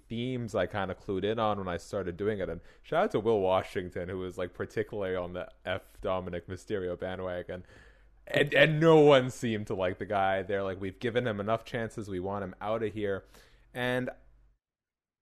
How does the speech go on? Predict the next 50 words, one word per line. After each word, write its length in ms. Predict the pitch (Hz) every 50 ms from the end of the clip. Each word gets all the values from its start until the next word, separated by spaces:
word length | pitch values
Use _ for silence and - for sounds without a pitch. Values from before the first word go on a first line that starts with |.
| _ _ -
if 180 | 143 139 - 151
you 100 | 151 110
ask 340 | 135 160 196 208 - -
W 200 | - 147 135 135
W 180 | 131 123 113 113
E 40 | 110
superstars, 720 | - - 147 - - 165 - - - 120 101 95 95 95 -
they've 180 | 113 120 143
been 160 | - 202 135
very 320 | 98 87 98 92 90 92 92
sympathetic 680 | - - - 101 - 95 - - 98 92 90 90 85 -
to, 80 | - 98
like, 160 | 85 82 -
"Look, 160 | 98 80 - -
you 100 | 120 135
just, 300 | 139 170 139 - - - _ _ - _ _ _ _ _ _ _ _ -
you 120 | 107 113
gotta 360 | 104 120 104 104 110 113 117
give 260 | 104 101 101 95 87
someone 380 | - - - 90 90 87 85 85
time 320 | - - 87 82 82 82
to 120 | - - 80
grow." 420 | - - 85 80 78 76 80 78
Uh, 160 | 78 82 90 95 98
it's 180 | 117 127 -
a 40 | 147
point 280 | - - 180 165 160 165
that 100 | 160 139
Jade 240 | - 131 135 135
Cargill 420 | - - 113 113 123 113 120 104 90
has 120 | 85 85
made. 220 | 95 85 80 80 80
It's 140 | 82 -
like, 300 | 95 92 90 - - - - _ -
"All 240 | 107 104 117 127 139
of 100 | 135 147
my 120 | 143 131
matches 400 | 120 113 107 104 - 113 95 98
are 60 | 98
on 140 | 95 95 95
T 220 | - - 95 87
V, 300 | 85 87 87 85 82 85 - - - - - -
and 120 | 101 92
you 140 | 95 123 131
do 80 | 131
not 280 | 120 110 110 117 107 95
know 140 | 107 107 107
how 580 | 107 - - - - 104 113 120 123 131 127 117
many 280 | 117 117 117 113 113 107
matches 680 | 98 95 95 95 95 95 - - 101 92 87 85 -